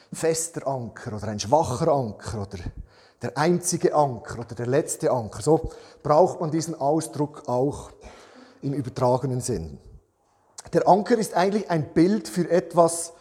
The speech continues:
ähm, Stabiles, etwas Sicheres, etwas, das, das Halt gibt, wo, wo eben ein Schiff, ein, ein Riesenschiff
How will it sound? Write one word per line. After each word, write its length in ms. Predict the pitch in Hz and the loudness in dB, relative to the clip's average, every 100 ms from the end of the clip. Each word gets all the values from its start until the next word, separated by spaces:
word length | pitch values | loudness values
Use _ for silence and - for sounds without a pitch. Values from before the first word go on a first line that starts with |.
| - - _ | -20 -20 _
ähm, 220 | - 143 139 | -6 -6 -4
Stabiles, 840 | - 160 - 165 180 208 190 - | -4 -4 -4 0 2 4 4 2
etwas 420 | 131 - 135 - | -2 -6 -8 -2
Sicheres, 580 | - 202 - 190 180 143 | 0 0 0 -2 0 0
etwas, 360 | 147 143 147 - | -2 -4 -6 -4
das, 340 | 139 - - - - _ _ - | -4 -4 -10 -18 -20 _ _ -6
das 280 | 147 - | -4 -2
Halt 360 | 151 202 214 - | 4 4 2 -2
gibt, 540 | 208 165 127 - - | -2 -2 -4 -12 -14
wo, 200 | 120 139 | -8 -6
wo 100 | 135 | -2
eben 340 | 135 147 147 135 | 0 0 -2 -4
ein 200 | 127 123 | -6 -6
Schiff, 580 | - - 220 - - - | -6 -4 -4 -6 -14 -10
ein, 200 | 123 117 98 | -10 -10 -8
ein 200 | 135 135 | -4 -4
Riesenschiff 880 | 151 214 202 160 - 196 202 - | -2 -2 -4 -6 -4 -4 -4 -16